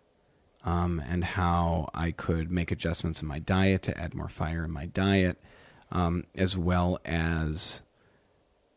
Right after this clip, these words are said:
you know, just sort of be my own fiery captain on my ship. And it's been really amazing. Um, I think, uh,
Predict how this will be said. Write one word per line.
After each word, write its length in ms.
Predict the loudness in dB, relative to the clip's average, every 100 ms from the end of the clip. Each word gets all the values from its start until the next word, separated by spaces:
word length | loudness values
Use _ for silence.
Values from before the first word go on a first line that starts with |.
| _ 2
you 100 | 4
know, 120 | 6
just 240 | 4 2
sort 220 | 4 6
of 260 | 6 2 -8 _ _ _ _ _ _ -20 -10 0
be 280 | 4 6 6
my 240 | 6 6
own 180 | 6 4
fiery 500 | 2 2 4 4 2
captain 640 | 0 -2 -2 -4 -6 -4
on 120 | -4
my 160 | -4 -4
ship. 520 | -2 0 0 -2 -6 -18 -10 0
And 260 | 0 0 -4
it's 340 | -6 -6 -8
been 200 | -2 2
really 320 | 6 6 6 4
amazing. 760 | 2 4 2 2 -2 -4 -8 _ -20 -20 -20 _
Um, 520 | 0 4 6 4 2 -2 _ _ _ _ _ _ _ -20 -18 -20 -20 -20 -20 -20 _ _ _ _ -10
I 60 | -6
think, 600 | 4 6 6 4 -8 -12 -20 _ _ _ _ _ _ _ _ _ _ _ _ _ _ _ _ _ _ _ _ _ _ _ _ _ _ _ _ _ _ _ _ -20 -6
uh, 160 | -2